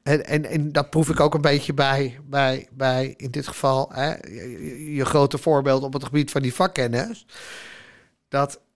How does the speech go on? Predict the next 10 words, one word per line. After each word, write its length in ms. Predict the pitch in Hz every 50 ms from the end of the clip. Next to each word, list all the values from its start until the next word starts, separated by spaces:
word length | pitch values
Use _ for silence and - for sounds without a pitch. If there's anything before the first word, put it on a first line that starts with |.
| _ _
klontgerichtheid, 960 | - 151 160 160 156 - 165 143 147 196 202 - - 190 156 151 151 - - -
gepassioneerde 580 | - - - - 190 - - 170 170 180 180 170
mensen 340 | 170 185 208 196 180 170 160
niet 200 | 165 185 185 180
altijd 260 | 165 170 170 175 151
even 280 | 151 156 165 156 - 156
gastgericht 680 | - - 180 165 - - - 151 147 165 165 151 -
of 100 | 160 -
gastvrij 500 | - - 160 151 - - 180 165 190 185
zijn. 280 | - - 85 87 87